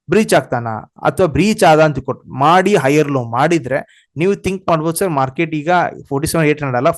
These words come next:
ಫಾರ್ಟಿ ಏಟ್ ತೌಸಂಡ್ ರೌಂಡ್ ನಂಬರ್ ಇದೆ, ಅಲ್ಲಿ ಎಕ್ಸ್ಪೈರ್ ಆಗ್ಬೋದು ಅಂತ ವಿಚಾರ ಮಾಡ್ತೀರಿ. ಎಸ್, ಓಕೆ, ಮಾರ್ಕೆಟ್ in case ಗ್ಯಾಪ್ ಅಪ್ ಆಗ್ಬಿಡ್ಲಿ ಸರ್, ಫಾರ್ಟಿ ಸೆವೆನ್ ನೈನ್ ಹಂಡ್ರೆಡ್ ಹಿಂಗೆಲ್ಲೆಲ್ಲ ಓಪನ್ ಆದಂತ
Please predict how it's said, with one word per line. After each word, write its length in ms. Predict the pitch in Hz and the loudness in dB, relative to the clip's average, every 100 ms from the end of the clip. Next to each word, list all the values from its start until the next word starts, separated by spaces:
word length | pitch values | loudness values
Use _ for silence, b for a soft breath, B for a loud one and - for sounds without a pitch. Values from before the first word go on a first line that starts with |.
| - | -2
ಫಾರ್ಟಿ 260 | 151 196 180 | -6 -2 -2
ಏಟ್ 120 | 165 | -2
ತೌಸಂಡ್ 260 | 156 156 127 131 | -2 -2 -2 0
ರೌಂಡ್ 160 | 170 | 0
ನಂಬರ್ 180 | 165 131 135 | -2 -4 -4
ಇದೆ, 80 | - | -2
ಅಲ್ಲಿ 140 | 185 180 | 0 -2
ಎಕ್ಸ್ಪೈರ್ 300 | - 160 143 | 0 0 2
ಆಗ್ಬೋದು 200 | 127 135 | 0 -4
ಅಂತ 80 | 165 147 | -8 -6
ವಿಚಾರ 180 | 127 120 | -6 -6
ಮಾಡ್ತೀರಿ. 300 | 107 - - - _ _ _ - | -10 -14 -20 -20 _ _ _ -6
ಎಸ್, 300 | 139 170 - - _ _ _ _ _ - 392 | -2 -2 -2 -10 _ _ _ _ _ 0 0
ಓಕೆ, 300 | - - 123 b b b - | -2 -10 -10 b b b -2
ಮಾರ್ಕೆಟ್ 320 | 175 165 208 | -2 -2 -2
in 40 | 190 185 | -2 -2
case 140 | 190 139 | -4 0
ಗ್ಯಾಪ್ 220 | 143 139 180 | 0 2 0
ಅಪ್ 120 | 180 | 0
ಆಗ್ಬಿಡ್ಲಿ 360 | 139 135 117 117 | -4 -4 -8 -10
ಸರ್, 140 | - - - | -14 -10 -6
ಫಾರ್ಟಿ 220 | 151 170 160 | -4 -4 -2
ಸೆವೆನ್ 180 | 160 147 | 0 0
ನೈನ್ 180 | 139 139 | -2 -2
ಹಂಡ್ರೆಡ್ 240 | 127 123 127 | -6 -4 -4
ಹಿಂಗೆಲ್ಲೆಲ್ಲ 440 | 127 127 127 135 131 | -4 -6 -4 -2 -4
ಓಪನ್ 220 | 113 123 | -4 -6
ಆದಂತ 320 | 113 123 151 | -6 -8 -8